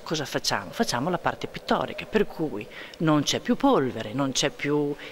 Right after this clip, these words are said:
ci divertiamo di più, ma non è che sia un divertimento perché noi facciamo le artiste. Noi perché? Non è più un divertimento, perché noi abbiamo da dare il rosso, il rosso, rosso, rosso, il blu, il blu, blu, blu.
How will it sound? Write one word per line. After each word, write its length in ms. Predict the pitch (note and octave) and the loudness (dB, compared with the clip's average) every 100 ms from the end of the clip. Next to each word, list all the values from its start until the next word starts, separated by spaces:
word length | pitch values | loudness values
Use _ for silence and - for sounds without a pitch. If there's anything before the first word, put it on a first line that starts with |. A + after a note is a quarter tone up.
| - | -2
ci 140 | - | 2
divertiamo 520 | G3+ C#3+ C#3 C3 C3 | 4 4 2 4 0
di 140 | B2 C3+ | 2 0
più, 200 | - F#3+ - - | 4 4 2 -4
ma 120 | - F#3 | 2 6
non 220 | A#3 C4 | 8 8
è 120 | D#4 | 6
che 140 | - | 2
sia 300 | D#3+ - E3+ | 0 2 2
un 100 | D#3 | 2
divertimento 960 | C#3+ D3 D3 C3+ - D3+ D3+ C#3+ C#3 C#3+ | 2 2 2 0 -2 2 4 4 0 -2
perché 260 | - - | -2 0
noi 260 | D3+ D3+ D3+ - - | 2 4 2 0 -10
facciamo 560 | - D3+ - C#3 C3 C3 | 0 2 2 2 2 2
le 160 | C3 | 4
artiste. 640 | B2+ A2+ - A#2+ - - - - - - | 2 0 -4 0 0 -2 -8 -8 -8 -6
Noi 200 | - C4+ | 4 4
perché? 460 | - E3 D#3 C#3 A#2 | 4 0 2 0 2
Non 160 | D3 F#3+ | 2 2
è 60 | |
più 160 | G#3+ B3 | 2 4
un 40 | |
divertimento, 440 | E3+ C#3 B2+ C3+ - | 4 2 0 -2 -2
perché 180 | - F#3+ | -2 2
noi 80 | |
abbiamo 240 | F#3+ C#3+ A2+ | 4 2 0
da 120 | - D#3 | 2 4
dare 300 | B2 B2 B2 | 4 2 4
il 140 | C3 | 4
rosso, 380 | E3+ F#3+ - - - | 6 4 2 -6 -4
il 80 | B2 | -2
rosso, 280 | B2+ - - | 0 -4 -6
rosso, 320 | B2 C#3+ - | -4 -2 0
rosso, 320 | - G#3+ - - - - | 2 0 -2 -12 -14 -4
il 120 | - F#3+ | 2 4
blu, 300 | F3+ F#3 F#3 | 8 6 4
il 40 | C3+ | -2
blu, 280 | B2+ D#3 | 4 6
blu, 220 | E3 C#3+ F3 | 6 4 4
blu. 140 | G#3 | 2